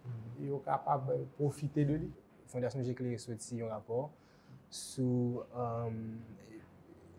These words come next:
Speaker 1: Michel-Ange Deyon, euh,
Speaker 2: Mhm.
Speaker 1: ki te, ki se yon ansyen,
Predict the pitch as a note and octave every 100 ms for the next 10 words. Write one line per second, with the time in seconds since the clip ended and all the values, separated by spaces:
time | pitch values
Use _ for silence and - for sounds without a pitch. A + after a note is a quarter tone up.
0 | - - - - - - C3 B2 C#3 C#3
1 | D3 D#3+ G#3+ G#3+ - - C#3+ B2+ D3 -
2 | - B2+ A#2 - B2 A#2 A#2 B2 A#2+